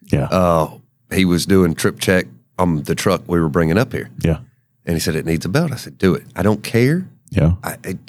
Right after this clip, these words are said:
Speaker 2: well, you know, it's not, cr-, I don't care. You said belt takes ten minutes. Put a belt on the truck.
Speaker 1: Right.
Speaker 2: Well, he gets the belt, and I said, "Oh, wait a minute. By the way, let me let you know before I get frustrated.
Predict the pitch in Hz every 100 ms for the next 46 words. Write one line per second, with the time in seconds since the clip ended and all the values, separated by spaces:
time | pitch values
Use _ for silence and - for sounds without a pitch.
0 | - 110 139 147 127 131 120 123 - -
1 | - - 95 - 233 92 104 185 170 143
2 | 156 - - 135 - _ - - 175 185
3 | - - - 196 226 214 143 92 - 69
4 | - - - 87 - - - _ _ _
5 | _ _ - 101 127 - 98 120 - 90
6 | 98 - - 98 101 98 82 - 92 92
7 | 95 95 90 90 92 101 - 101 90 92
8 | 87 87 - 95 - 82 64